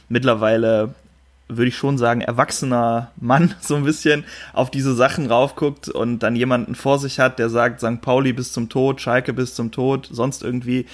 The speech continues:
auch ein Viertligaverein bis zum Tod, dass man zwischendurch, ohne sich über die Leute lustig machen zu wollen, aber trotzdem immer so ein leichtes, naja,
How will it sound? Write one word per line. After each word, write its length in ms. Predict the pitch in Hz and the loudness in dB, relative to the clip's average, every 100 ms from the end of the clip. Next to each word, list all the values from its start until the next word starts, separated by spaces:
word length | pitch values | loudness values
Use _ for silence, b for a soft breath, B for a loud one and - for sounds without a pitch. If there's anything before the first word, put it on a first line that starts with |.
| B B B | B B B
auch 160 | 127 | -4
ein 80 | 135 | -2
Viertligaverein 1080 | - 180 160 143 143 - 120 123 143 151 135 | 2 2 2 2 2 2 2 4 2 0 -2
bis 260 | 143 - | -4 -4
zum 200 | - 131 | -6 -6
Tod, 320 | - 135 147 - B B | 0 2 2 0 B B
dass 160 | 123 135 | -4 -2
man 180 | 135 | -2
zwischendurch, 460 | 139 151 160 156 151 | 0 -2 0 0 2
ohne 200 | 180 220 | 2 4
sich 160 | 165 165 | 0 -2
über 120 | 143 | -2
die 80 | 139 | 0
Leute 300 | 139 139 127 | 0 0 2
lustig 360 | 180 - 131 | 0 0 -6
machen 280 | 120 107 101 | -4 -4 -6
zu 180 | - 101 | -8 -8
wollen, 240 | 92 92 | -8 -6
aber 160 | 90 104 | -6 -6
trotzdem 320 | - - 139 | -6 -6 -6
immer 240 | - 190 | -2 -2
so 80 | 143 | -2
ein 140 | 147 127 | -4 0
leichtes, 680 | 123 156 - - 156 - - B B B B B B _ _ | 2 2 0 -6 -6 -8 -16 B B B B B B _ _
naja, 380 | 107 135 170 - | -6 0 0 -2